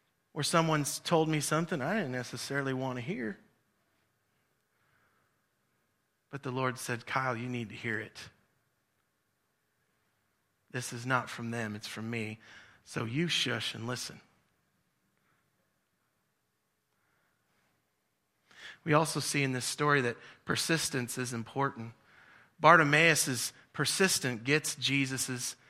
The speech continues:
attention. When Jesus hears him, he stops and he says, "Tell him to come here." I think sometimes it's not just saying something. I think it's the persistence that gets God's attention.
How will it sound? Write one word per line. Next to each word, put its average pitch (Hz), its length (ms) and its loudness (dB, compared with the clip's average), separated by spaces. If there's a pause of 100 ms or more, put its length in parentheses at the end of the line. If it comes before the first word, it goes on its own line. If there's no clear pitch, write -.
(220)
attention. 147 640 -2 (2500)
When 139 160 0
Jesus 147 420 2
hears 160 340 4
him, 131 200 0
he 135 120 -2
stops 156 560 6
and 143 80 -4
he 131 60 -2
says, 139 320 0
"Tell 170 240 2
him 151 100 2
to 135 60 -2
come 139 220 0
here." 139 220 2 (240)
I 160 100 12
think 202 260 8
sometimes 175 560 8 (200)
it's 175 260 6
not 185 320 12
just 185 260 8
saying 208 440 8
something. 165 440 6 (180)
I 165 80 10
think 196 200 8
it's - 160 4
the 165 100 6
persistence - 800 6
that 156 160 2
gets 185 260 8
God's 170 360 10
attention. 139 560 0